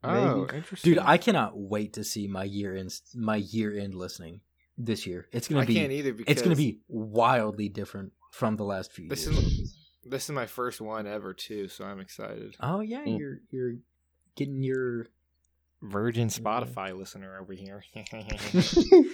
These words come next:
Speaker 3: <laughs> Dude, I love it. Every year, it's, like, one of my favorite things about, like, the, the end of the years, seeing my Spotify Wrapped.
Speaker 1: It's like a little
Speaker 2: Mm-hmm.
Speaker 1: Christmas present.
Speaker 3: It is, 'cause I love data.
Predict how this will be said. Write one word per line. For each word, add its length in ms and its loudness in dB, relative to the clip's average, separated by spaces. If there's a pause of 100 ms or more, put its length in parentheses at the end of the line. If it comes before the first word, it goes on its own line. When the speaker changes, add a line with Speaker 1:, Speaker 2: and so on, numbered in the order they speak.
Speaker 3:
<laughs> 140 -20
Dude, 120 8
I 120 8
love 200 6
it. 120 0
Every 240 4
year, 180 4
it's, 180 -4
like, 140 -4
one 140 -2
of 80 -2
my 100 -4
favorite 420 -6
things 280 -12
about, 180 -10
like, 160 -12 (180)
the, 320 -6
the 160 -8
end 160 -8
of 120 -10
the 60 -8
years, 500 -10
seeing 240 -6
my 100 -6
Spotify 560 -6
Wrapped. 320 -8 (1040)
Speaker 1:
It's 100 -20
like 120 -8
a 40 -2
little 140 4
Speaker 2:
Mm-hmm. 80 -4
Speaker 1:
Christmas 300 -6
present. 680 -6
Speaker 3:
It 100 2
is, 280 2
'cause 180 0
I 80 2
love 340 0
data. 380 -2